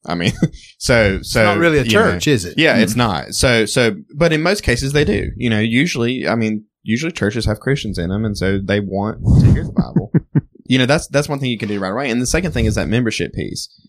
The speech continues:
Speaker 1: You may not be able to control the back door as far as if, if you're, if, if you're anywhere around here, if you're listening to this podcast right now, you're probably either in or going into a church with a bloated roll. That's just the world that we live in.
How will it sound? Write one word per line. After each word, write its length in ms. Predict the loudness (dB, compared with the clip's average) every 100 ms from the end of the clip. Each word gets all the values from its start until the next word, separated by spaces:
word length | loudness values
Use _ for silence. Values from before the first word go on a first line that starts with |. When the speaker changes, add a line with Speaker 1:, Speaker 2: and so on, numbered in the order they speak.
| _
Speaker 1:
You 160 | 0 2
may 140 | 2
not 180 | 0 0
be 80 | 0
able 140 | 0
to 80 | -2
control 340 | -6 -4 -4
the 100 | -4
back 340 | -2 -2 -2 -4
door 380 | -4 -4 -6 -8
as 200 | -6 -6
far 280 | -2 0 2
as 200 | 0 -2
if, 180 | -6 -8
if 200 | -6 -6 -6 -14 -10
you're, 300 | -2 -2 -2 -10 -20 -20 _ _ _ _ _ _ _
if, 220 | -10 -8 -8 -6
if 200 | -4 0
you're 180 | 2 2
anywhere 400 | 2 2 2 2
around 220 | 2 2
here, 200 | 0 0
if 140 | -2
you're 120 | -2
listening 280 | 0 -2 0
to 40 | -2
this 100 | 2
podcast 380 | 2 2 0
right 100 | 0
now, 100 | 2
you're 240 | 2 4 2
probably 580 | 2 2 2 0 0 0
either 280 | 0 -2 -2
in 300 | 0 2 2
or 100 | 0
going 360 | 0 0 0
into 420 | -2 -4 -4 -4 -4
a 40 |
church 240 | -4 -4 -4
with 100 | -4
a 40 |
bloated 360 | -2 -2 -4 -2
roll. 240 | -2 -2
That's 280 | -4 -6 -6
just 360 | -6 -6 -8 _ -12 -4
the 120 | 0
world 280 | 2 2 2
that 80 |
we 120 | 2 2
live 220 | 0 -4
in. 240 | -8 -10